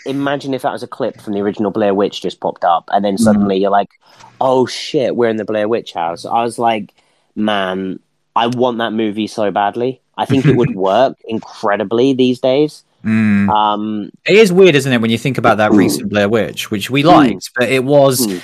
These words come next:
Speaker 2: they basically went, "We're gonna try and tell the most traditional style Blair Witch," and then we go,
Speaker 1: Mm.
Speaker 2: "Okay, but we need new technology." So their way of using
Speaker 1: Just
Speaker 2: it
Speaker 1: have a
Speaker 2: was
Speaker 1: drone.
Speaker 2: just, yeah, it was like, "We have drone shots now, and we now have smartphones, like camera phones, rather than a,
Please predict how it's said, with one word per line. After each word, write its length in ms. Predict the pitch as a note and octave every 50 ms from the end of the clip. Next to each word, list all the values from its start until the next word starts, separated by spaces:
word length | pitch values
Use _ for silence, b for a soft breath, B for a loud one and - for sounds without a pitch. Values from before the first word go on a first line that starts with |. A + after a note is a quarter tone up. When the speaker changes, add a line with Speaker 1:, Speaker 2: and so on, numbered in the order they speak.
| B B -
Speaker 2:
they 120 | D3 D3
basically 480 | D3 F3+ F#3 F3 - F#3 D#3+ - D#3 C#3+
went, 420 | C3 C#3 C#3 C3+ C3 B2+ A2+ - B B B B B B B B
"We're 120 | C#3 C#3+
gonna 180 | C#3 F3 F3 E3+
try 300 | - - F3+ E3 D#3 D3
and 180 | C#3+ C3+ B2
tell 400 | - - - D#3 D3+ C#3 A#2 G#2+
the 100 | G#2 A2+
most 220 | A2+ A#2 A2+ A2+ A2+
traditional 500 | - - B2 A#2+ A#2 - - B2 A2+ G#2
style 320 | - - C3+ B2+ A#2 G#2
Blair 220 | G2 A2+ A2+ G#2+ A2+
Witch," 320 | B2+ G#2+ F2 D2 - -
and 140 | - A2+ A2+
then 160 | A2+ A2+ A2+
we 80 | A2+ A2+
go, 180 | G#2 A#2+ A#2 A2+
Speaker 1:
Mm. 80 | A#2+
Speaker 2:
"Okay, 180 | B2 - B2+ G#2+
but 120 | A2+ A#2
we 100 | A2 B2+
need 220 | B2+ C#3 C#3 C3 B2+
new 160 | C3+ C3 A#2+
technology." 760 | - C#3 A#2+ - C3 C3 B2+ A#2 F#2+ - D#2 B1+ C#2 - B B B B B B
So 140 | - - C#3
their 140 | D3+ D#3
way 180 | D3 E3 E3 D#3+
of 80 | C#3+ C3+
using 320 | D#3+ E3+ D#3+ C#3+ B2+ A#2+
Speaker 1:
Just 120 | A#2 -
Speaker 2:
it 20 | -
Speaker 1:
have 60 | G#2+
a 20 |
Speaker 2:
was 100 | B2 A#2
Speaker 1:
drone. 120 | - G#2+ G#2
Speaker 2:
just, 300 | G2+ A#2 A#2 - - - B B B B B B B
yeah, 140 | B E3 D#3+
it 60 | C#3+
was 120 | C#3 D3 -
like, 180 | D3 C#3 A#2+
"We 120 | A#2+ C#3 C3+
have 180 | C3+ D3 C3
drone 300 | A#2+ - D#3+ D3+ D3+ D3+
shots 340 | C#3+ - C3+ A2+ F#2+ - -
now, 240 | A2+ G#2 G2 G2 G2+
and 80 | G2+ G2+
we 80 | A2+
now 180 | G#2+ A#2 A2+ G#2+
have 140 | B2 A2+ -
smartphones, 640 | - - C3 B2 A#2 - - - G#2 G2 F#2+ F2+
like 140 | G#2 G#2 F#2
camera 240 | - B2 A#2 G#2 G2+
phones, 320 | - A2 G#2 G2 G2 F#2
rather 260 | G#2 G#2 G2+ G2+ F#2+ F#2+
than 160 | G2 G2 F#2+
a, 100 | G2+